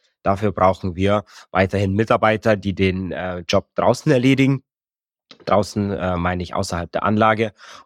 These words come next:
Und die muss man auch steuern. Man muss quasi, äh, im Vorfeld vorbereiten,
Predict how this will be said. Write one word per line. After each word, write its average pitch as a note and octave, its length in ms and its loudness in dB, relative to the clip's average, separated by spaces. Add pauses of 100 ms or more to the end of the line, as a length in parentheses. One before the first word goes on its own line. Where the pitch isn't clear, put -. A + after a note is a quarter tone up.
(120)
Und G2 720 0
die G#2 80 2
muss G#2+ 260 -2
man F#2+ 140 -2
auch - 140 -8
steuern. A2+ 460 2
Man G2 180 2
muss F#2+ 440 -2
quasi, F2+ 460 -2
äh, F2 200 -4
im F2+ 200 -10
Vorfeld F#2 360 -2
vorbereiten, G#2 840 0